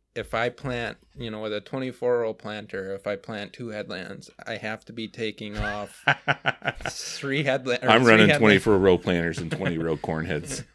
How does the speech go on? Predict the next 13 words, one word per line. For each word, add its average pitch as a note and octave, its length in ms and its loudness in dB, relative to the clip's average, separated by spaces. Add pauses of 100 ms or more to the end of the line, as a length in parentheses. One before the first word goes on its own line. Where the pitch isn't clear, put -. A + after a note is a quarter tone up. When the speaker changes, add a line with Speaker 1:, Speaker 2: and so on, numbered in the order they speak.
(120)
Speaker 2:
So F2 280 -8
screw C3 260 0
you. G2+ 240 0 (460)
<laughs> - 480 0
I C3 100 6
don't A#2 240 6
care. - 300 -6 (180)
Speaker 1:
Well, D#3+ 100 -2
Speaker 2:
I D#3+ 100 10
Speaker 1:
I - 20 8
Speaker 2:
thought D#3 180 4
Speaker 1:
have G#3 120 8
a - 20 6